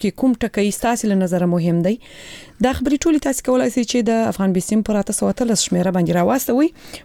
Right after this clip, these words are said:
موږ به یې په نننۍ خپرونه کې درته خپروو. او اوس به ورسو پاکستان ته. په پاکستان کې د ازادي راډیو خبریال وایي چې د دغه هیواد په، اه، زیاتو سیمو کې د طوفاني هوا او د شدیدو بارانونو له امله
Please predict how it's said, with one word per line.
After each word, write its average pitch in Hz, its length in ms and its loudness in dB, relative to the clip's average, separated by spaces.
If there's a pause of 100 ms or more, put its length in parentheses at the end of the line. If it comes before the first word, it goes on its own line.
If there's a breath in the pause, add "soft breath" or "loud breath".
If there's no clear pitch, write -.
موږ 208 120 0
به 214 120 2
یې 220 140 2
په 220 180 2
نننۍ 170 360 2
خپرونه 165 460 0
کې 196 120 0 (420)
درته - 460 -2
خپروو. 165 420 0 (360 loud breath)
او 254 100 2
اوس 294 120 -2
به 311 140 2
ورسو 349 320 0
پاکستان 240 720 -2
ته. 202 160 -2
په 285 100 2
پاکستان 359 320 -2
کې 381 100 0
د 311 60 2
ازادي 262 360 0
راډیو 277 280 2
خبریال 233 360 0
وایي 226 220 2
چې 233 240 -4
د 196 120 0
دغه 233 280 0 (460 loud breath)
هیواد 202 340 2 (100)
په، 202 300 2
اه، 170 360 2 (240)
زیاتو 220 420 0
سیمو 190 400 0 (140)
کې 202 340 2
د 165 160 2 (140)
طوفاني 185 580 2
هوا 175 240 2 (520 loud breath)
او 339 80 2 (100)
د 247 80 0
شدیدو 202 360 0
بارانونو 175 540 2
له - 100 0
امله 185 220 2